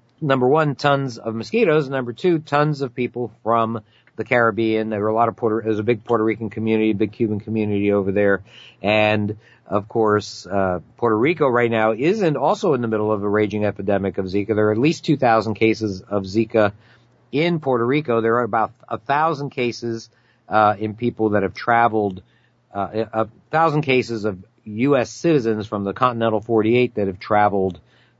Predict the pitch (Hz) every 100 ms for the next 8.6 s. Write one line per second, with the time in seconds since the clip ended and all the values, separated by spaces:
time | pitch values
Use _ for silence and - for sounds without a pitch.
0 | _ - 120 131 135 123 107 - _ _
1 | 95 101 110 107 104 98 - - 110 113
2 | 113 107 95 104 101 101 95 117 - 104
3 | 104 107 104 104 104 - - _ 107 110
4 | 113 131 139 226 196 160 - 139 147 196
5 | 185 190 175 151 123 - 123 123 120 120
6 | - _ _ _ _ _ _ 113 117 127
7 | 139 151 147 139 131 139 127 131 135 120
8 | 107 113 120 127 104